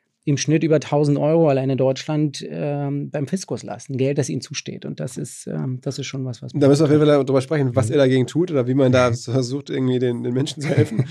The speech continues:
Speaker 1: <laughs>
Speaker 2: Ähm, aber du warst dann sozusagen aus London rauskommen, von, von Moneybookers bist du dann tatsächlich zu Facebook.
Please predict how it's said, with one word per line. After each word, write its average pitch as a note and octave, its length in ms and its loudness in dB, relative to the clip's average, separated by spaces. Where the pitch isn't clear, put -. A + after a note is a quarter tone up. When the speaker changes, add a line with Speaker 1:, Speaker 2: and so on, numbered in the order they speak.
Speaker 1:
<laughs> - 160 -10
Speaker 2:
Ähm, C#3 420 4
aber D3 240 4
du C3+ 80 2
warst D3+ 180 4
dann D3+ 80 2
sozusagen C#3+ 320 2
aus C3 140 -2
London E3 240 4
rauskommen, E3 500 -2
von, C#3+ 240 -4
von C3 140 -6
Moneybookers D#3+ 500 0
bist D#3 220 -6
du - 20 4
dann D#3+ 160 2
tatsächlich D#3 280 -2
zu E3 40 -10
Facebook. D3 360 -4